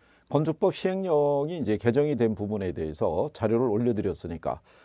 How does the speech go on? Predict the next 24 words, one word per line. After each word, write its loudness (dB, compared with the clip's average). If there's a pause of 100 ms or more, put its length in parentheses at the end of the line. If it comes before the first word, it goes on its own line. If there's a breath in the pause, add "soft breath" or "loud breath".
(300 soft breath)
다른 6
게 6
아니라 6
이 4 (440)
단독주택 2
중에서 0
다중주택이 -2
있죠. -2 (340 soft breath)
예, 8
요약집에서는 6
이제 2
십사 2
페이지 2
정도에 0
명시돼 -4
있죠. -2 (680 loud breath)
다중주택의 6
면적이 2
삼백삼십 0
평방미터 0
이하에서 0 (140)
육백육십 0
평방미터 0
이하로, 2